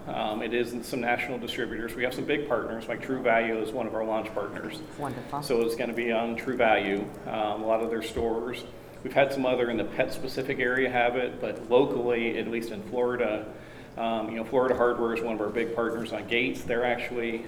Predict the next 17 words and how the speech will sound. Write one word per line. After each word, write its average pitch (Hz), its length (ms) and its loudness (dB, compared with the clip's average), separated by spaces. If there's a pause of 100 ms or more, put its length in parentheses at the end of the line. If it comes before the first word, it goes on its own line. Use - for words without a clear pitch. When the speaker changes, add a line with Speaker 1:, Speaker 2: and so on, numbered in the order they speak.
Speaker 1:
um, 113 240 -4
gonna 120 160 -8
distribute 107 480 -4
that 107 260 2
in 107 100 -4
Florida 113 640 2
for 107 300 0
some 110 200 -6
of 104 120 -4
our 101 200 -2 (100)
existing 123 360 -6
customers 117 440 -4
on 107 140 -6
gate. 113 340 -2
They're 117 180 -4
gonna 113 180 -4
carry 107 300 -8